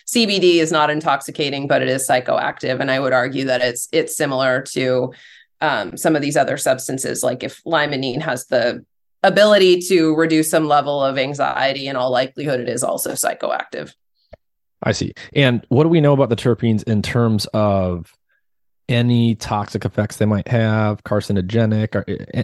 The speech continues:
Speaker 2: or just irritants? Like, is there any, anything to worry about in terms of cannabis terpenes and in-, inhaling them?
Speaker 1: It depends on the dose. So, um, it,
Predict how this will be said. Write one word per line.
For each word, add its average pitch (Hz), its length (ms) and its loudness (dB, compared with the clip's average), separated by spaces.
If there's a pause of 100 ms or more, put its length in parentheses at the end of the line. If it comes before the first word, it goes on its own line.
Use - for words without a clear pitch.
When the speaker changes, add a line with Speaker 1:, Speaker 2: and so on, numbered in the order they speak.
Speaker 2:
or 110 160 2
just 104 240 -2
irritants? 120 720 2
Like, 104 180 0
is 101 120 -4
there 107 120 0
any, 117 460 2
anything 117 380 -2
to 110 100 0
worry 110 240 2
about 110 320 2
in 104 100 -4
terms 104 260 -2
of 95 100 -4
cannabis 104 360 0
terpenes 104 540 0
and 98 80 0
in-, 92 100 -2 (120)
inhaling 104 580 0
them? 117 260 -2 (960)
Speaker 1:
It 202 140 0
depends 185 300 2
on 170 80 4
the 170 60 2
dose. 170 380 0 (760)
So, 160 800 4
um, 139 540 -2 (100)
it, 160 300 2